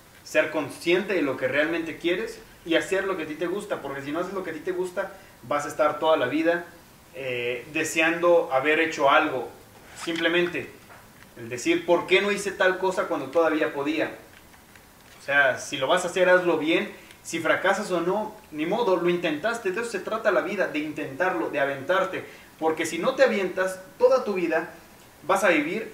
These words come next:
pensando en, "¿Por qué no lo hice? ¿Por qué no tomé este camino?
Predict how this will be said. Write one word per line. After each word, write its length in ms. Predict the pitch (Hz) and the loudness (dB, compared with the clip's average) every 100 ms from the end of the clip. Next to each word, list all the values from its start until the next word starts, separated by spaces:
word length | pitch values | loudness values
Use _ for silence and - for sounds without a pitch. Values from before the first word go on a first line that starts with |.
| - | -4
pensando 500 | 165 151 175 180 190 | -2 0 0 0 0
en, 140 | 170 - - | 0 -4 -6
"¿Por 200 | 165 160 | -2 0
qué 140 | 156 196 | 2 2
no 80 | 185 | 4
lo 120 | 170 | 4
hice? 480 | 202 - 214 208 - - - | 2 -2 -4 -4 -4 -12 -6
¿Por 360 | 196 185 170 - | 0 2 0 -2
qué 520 | 180 196 202 196 185 | 0 2 2 4 2
no 120 | 175 185 | 2 -2
tomé 240 | 185 180 | -2 -2
este 180 | 175 175 | -4 -4
camino? 600 | 147 196 202 190 190 | -2 -2 -2 0 -2